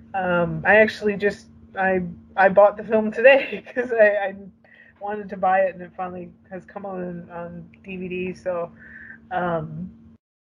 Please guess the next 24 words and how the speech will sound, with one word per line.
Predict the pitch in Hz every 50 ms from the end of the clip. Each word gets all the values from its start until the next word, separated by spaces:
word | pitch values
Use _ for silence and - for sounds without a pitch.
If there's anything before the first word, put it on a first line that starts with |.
| _ _
so | _ - 202
yeah, | 202 196 190 190
I'm, | 190 202 196 190 208 202
I'm | 202 214 214 220 202 196
definitely | - 226 214 214 - - 226 226 208 214 208 202
gonna | 196 202 196 190
be | 180 185 185
rewatching | 175 170 180 175 175 175 165 170 - - 180 160 160
it. | - - - _ _ _ 202
I, | 190 202 202
I'm | 214 233 226
probably | 226 262 302 311 302 302 262
gonna | 269 254 247 226 214 196 185 - - _ _ _ _ _ _ 214
rewatch | 214 226 226 208 208 196 190 - -
the | 202
entire | 190 190 180 - 190 185 185 175
series | 170 - - 180 175 185 180 180 165
again | 160 165 170 - 160
'cause | - - 196
I | 190 190
just, | 180 - 185 - -
I | 196 196
loved, | 196 190 202 196 196 196 190 185 180 - - - _ _ _ _ _ - - - - - _ _ _ _ _ _ _ -
uh, | 185 202 190 175 175 170 170 160